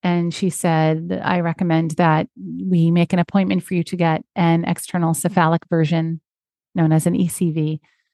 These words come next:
at thirty-seven and a half weeks."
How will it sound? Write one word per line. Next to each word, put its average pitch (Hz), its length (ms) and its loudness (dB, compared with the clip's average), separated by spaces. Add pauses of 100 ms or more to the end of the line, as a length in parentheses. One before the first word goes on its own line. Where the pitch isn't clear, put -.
(760)
at 220 180 0
thirty-seven 196 480 2
and 175 80 2
a 170 60 2
half 160 260 -6
weeks." - 460 -14